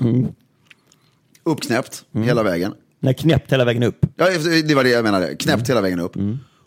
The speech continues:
Speaker 2: Och en smokingkavaj utanpå det.
Speaker 1: Nej, tror du?
Speaker 2: Nej, men jag vet, därför du vet, man har ju sett
Speaker 1: Dubbel manschett på den där kaftanen då?
Speaker 2: Dubbel manschett på kaftanen.
Speaker 1: Mm.
Speaker 2: Och så, därför jag har ju sett folk som har jackor och kavajer
Speaker 1: Utanpå,
Speaker 2: utanpå.
Speaker 1: ja.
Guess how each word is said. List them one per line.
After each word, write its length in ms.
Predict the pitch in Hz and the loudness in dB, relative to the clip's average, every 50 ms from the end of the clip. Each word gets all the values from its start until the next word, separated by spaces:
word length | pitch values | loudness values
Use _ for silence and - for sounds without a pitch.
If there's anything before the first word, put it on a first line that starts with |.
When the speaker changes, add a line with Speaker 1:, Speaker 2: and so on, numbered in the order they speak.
| _ _ _ _ _ | _ _ _ _ _
Speaker 2:
Och 340 | - 208 160 - - - - | -2 -2 -2 -2 -8 -14 -10
en 120 | - 139 117 | -8 -8 -6
smokingkavaj 680 | - 160 208 185 135 - 120 101 - 151 233 262 - - | -4 -4 -4 -4 -4 -6 -8 -8 -8 -8 -8 -6 -8 -8
utanpå 240 | - - - - | -10 -14 -14 -16
det. 80 | - _ - _ _ _ _ _ _ _ _ _ _ _ _ _ _ _ | -16 _ -20 _ _ _ _ _ _ _ _ _ _ _ _ _ _ _
Speaker 1:
Nej, 400 | - - 95 98 101 98 92 - - | -10 -8 -8 -8 -10 -8 -8 -8 -6
tror 180 | - - - - | -4 -2 -2 -2
du? 60 | - 76 - - - _ _ _ _ _ | -4 -6 -10 -14 -20 _ _ _ _ _
Speaker 2:
Nej, 80 | - 196 | -4 -4
men 120 | 226 202 | -2 0
jag 120 | 185 214 214 | 0 0 0
vet, 180 | 247 247 285 | 0 -2 -2
därför 160 | 196 190 190 | -4 -4 -2
du 80 | 185 202 202 | -2 -4 -4
vet, 100 | - - | -2 -2
man 120 | 185 190 | -2 0
har 40 | 196 | 0
ju 40 | 190 | 0
sett 380 | - - 254 247 247 - - - _ - - | 2 2 0 0 -2 -6 -20 -20 _ -20 -18
Speaker 1:
Dubbel 340 | 107 107 160 170 147 139 | 0 2 2 4 4 4
manschett 340 | 139 143 139 139 156 123 - | 2 2 4 2 2 0 2
på 60 | - | 2
den 100 | 151 160 | 2 2
där 60 | 151 120 | 2 2
kaftanen 420 | - 131 - 160 123 - - - | 0 0 0 0 0 0 -2 -4
då? 80 | 95 101 - - - _ - - - - - - - _ _ _ _ _ _ _ _ _ _ - | -6 -8 -10 -16 -20 _ -20 -20 -20 -20 -20 -20 -20 _ _ _ _ _ _ _ _ _ _ -2
Speaker 2:
Dubbel 140 | 180 175 | -2 0
manschett 220 | 202 202 151 151 120 | 0 -2 -2 -2 -2
på 60 | 123 | -2
kaftanen. 420 | - 117 - 110 87 80 92 151 - _ _ | -4 -2 -2 -2 -2 -2 -4 -6 -8 _ _
Speaker 1:
Mm. 240 | - 101 101 107 117 - - - - - - - - - - _ _ | -4 -2 -2 -2 -4 -6 -8 -14 -20 -20 -20 -20 -20 -20 -20 _ _
Speaker 2:
Och 160 | 170 175 143 | -4 -2 -2
så, 120 | 151 143 | -4 -4
därför 160 | 165 156 156 | -6 -2 0
jag 60 | 170 170 | 0 0
har 40 | |
ju 40 | 170 147 | 0 0
sett 240 | - 226 247 247 | 0 -2 -2 -2
folk 240 | - - 165 131 110 | -2 0 0 0 0
som 120 | - 156 139 | -2 -4 -2
har 160 | 147 202 240 | -2 0 0
jackor 480 | 220 220 175 - - - 127 123 117 113 - | 0 0 -2 -2 -2 0 0 0 0 0 -4
och 120 | - 110 | -8 -6
kavajer 480 | - 143 135 127 120 113 110 110 110 120 | -4 -4 -2 0 2 2 4 4 4 4
Speaker 1:
Utanpå, 260 | 120 - 110 95 - | 4 2 2 2 2
Speaker 2:
utanpå. 360 | 104 101 - - 85 69 - - - - - - - - - - - - - - _ _ _ | 2 2 2 0 -2 -4 -6 -10 -12 -16 -18 -18 -18 -18 -18 -20 -20 -20 -20 -20 _ _ _
Speaker 1:
ja. 60 | - | -20